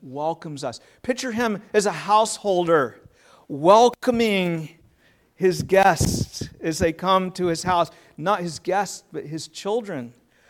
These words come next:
who come to live there. His people that come to live there forever and ever. What does the scripture actually say about that?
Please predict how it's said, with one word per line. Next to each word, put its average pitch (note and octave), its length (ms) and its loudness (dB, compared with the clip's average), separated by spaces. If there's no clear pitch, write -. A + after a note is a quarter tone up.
who E3+ 120 -2
come F#3+ 420 -4
to F3 120 -6
live G3+ 560 0
there. C#3+ 460 -6
His F3 160 -4
people G#3+ 520 -6
that D#3 140 -4
come G3+ 200 -4
to F#3+ 80 0
live F3+ 460 -2
there E3 200 -2
forever F#3+ 840 -6
and F#3 80 -10
ever. G3 240 -4
What D#4 180 0
does D4 160 -8
the A#3 100 -4
scripture B3+ 540 -6
actually B3 380 -4
say C4+ 280 -8
about C4+ 280 -2
that? E3 200 -2